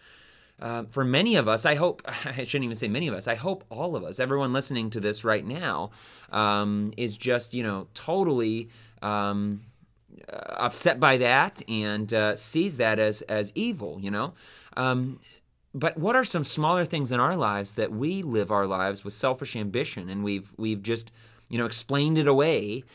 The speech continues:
because, you know, we need to support ourselves. We're only thinking of ourselves, maybe in a lot of smaller ways.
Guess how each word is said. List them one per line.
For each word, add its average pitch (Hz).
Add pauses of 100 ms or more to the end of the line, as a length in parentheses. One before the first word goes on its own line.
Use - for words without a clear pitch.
(260)
because, 120
you 117
know, 113
we 135
need 131
to 127 (100)
support 151
ourselves. 156
We're 113
only 147
thinking 151
of 151
ourselves, 151
maybe 117
in 110
a 107
lot 117
of 110
smaller 139
ways. 76